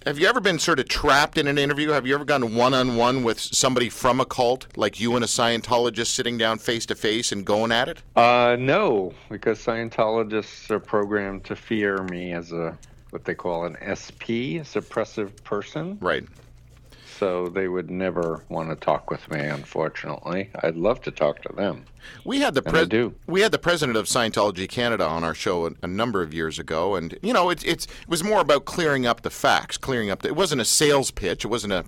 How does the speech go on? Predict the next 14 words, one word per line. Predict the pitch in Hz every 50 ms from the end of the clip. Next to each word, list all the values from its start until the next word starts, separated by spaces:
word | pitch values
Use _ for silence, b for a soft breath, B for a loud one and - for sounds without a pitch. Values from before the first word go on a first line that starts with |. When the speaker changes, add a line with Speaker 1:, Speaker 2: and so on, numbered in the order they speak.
| -
Speaker 1:
promotional | - - 117 101 107 127 147 - - 107 95 80 78 76 - B B B B -
interview, | 104 82 78 69 78 78 78 104 - B B B B B -
but | 147 156
we | 165 -
just | - 123 -
wanted | 117 113 101
to | 87 -
clear | - 117 101 90
up | -
the, | - 170
it | 226
was | 247 -
kinda | - - 294 269
like | 233 196 - B